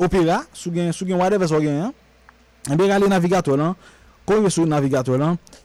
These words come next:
tape Text Designer, fè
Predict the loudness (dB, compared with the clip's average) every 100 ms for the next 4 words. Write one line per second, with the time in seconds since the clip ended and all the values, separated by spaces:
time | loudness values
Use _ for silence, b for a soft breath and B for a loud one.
0 | _ -4 -2 0 -2 -2 _ -4 -2 -4
1 | -12 -20 _ _ _ -18 -18 _ -12 -6
2 | -6 -6 -10 -4 -4 -4 -4 -2 -4 -6
3 | _ -14 -14